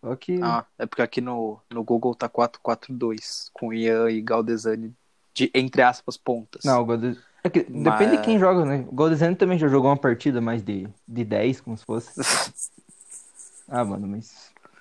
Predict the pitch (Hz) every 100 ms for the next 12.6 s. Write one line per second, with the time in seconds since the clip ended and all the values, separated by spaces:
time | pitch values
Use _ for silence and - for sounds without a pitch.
0 | - 143 147 156 151 147 160 170 151 120
1 | 117 - 165 160 139 143 147 170 135 185
2 | 175 180 214 202 226 185 170 143 113 117
3 | _ _ - 123 123 - - 175 127 -
4 | _ _ _ _ _ - - - - _
5 | _ _ _ 104 95 _ - 120 117 131
6 | - - - - - - 165 190 185 175
7 | 208 170 - 123 - 117 113 113 107 117
8 | 151 120 123 113 - 101 - 113 117 117
9 | 107 _ _ _ _ _ _ - _ _
10 | _ - 127 135 _ - 147 185 175 139
11 | 143 127 135 139 131 123 127 127 127 -
12 | 170 - - 180 254